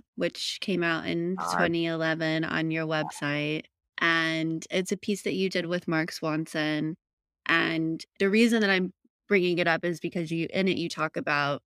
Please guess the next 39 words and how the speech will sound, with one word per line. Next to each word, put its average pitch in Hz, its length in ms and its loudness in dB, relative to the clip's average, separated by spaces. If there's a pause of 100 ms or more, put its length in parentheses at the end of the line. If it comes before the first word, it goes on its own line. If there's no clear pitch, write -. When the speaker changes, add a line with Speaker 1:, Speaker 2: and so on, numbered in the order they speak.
Speaker 1:
some 160 420 0
experiences 160 1400 -2 (140)
with 165 500 -2 (280)
childhood 156 960 0
bullying 175 840 2
and 156 560 -2
some - 300 -4
of 170 120 -2
the 165 100 0
trauma 160 420 -2
that - 160 -4
you've 160 160 -4
gone 160 260 -2
through, 170 180 -2
or 170 240 2 (340)
the 208 80 0
performer 196 540 0
on 165 240 0
stage 170 380 -2
is 170 120 -4
talking - 420 -6
about - 340 -6
that, - 220 -4
'cause 180 140 -4
I 175 80 2
know 170 140 0
you 165 160 2
Speaker 2:
Mm-hmm. - 20 4
Speaker 1:
mentioned 160 360 0
that 151 160 -6
some 175 140 -4
of 156 120 -2
it's 160 140 -8
biographical 151 600 -2
and 151 120 -8
some 156 120 -6
of 147 120 -4
it 151 80 -4
isn't. 156 420 -4